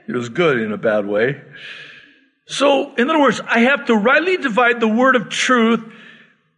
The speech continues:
at the ready to give an answer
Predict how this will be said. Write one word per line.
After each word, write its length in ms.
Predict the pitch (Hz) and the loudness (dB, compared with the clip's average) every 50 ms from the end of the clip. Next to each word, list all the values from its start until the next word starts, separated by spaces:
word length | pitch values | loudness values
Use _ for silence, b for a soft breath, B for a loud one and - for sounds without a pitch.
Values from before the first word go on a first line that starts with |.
| _ _ _ _ _ _ _ _ _ - - | _ _ _ _ _ _ _ _ _ -8 -2
at 300 | 226 262 302 220 - - | 0 0 0 0 -2 0
the 100 | 320 302 | 2 2
ready 520 | 285 294 294 294 294 285 269 226 226 220 220 - | 2 2 2 2 4 4 2 2 0 -2 -2 0
to 120 | 220 214 | -2 -2
give 300 | - - 254 294 302 294 | 0 0 2 2 2 2
an 120 | 285 285 - | 2 0 0
answer 960 | 269 254 262 262 277 247 170 - - 190 190 190 190 190 190 180 - - | 0 0 2 2 2 0 -2 -2 -2 0 2 2 2 2 0 -2 -4 -10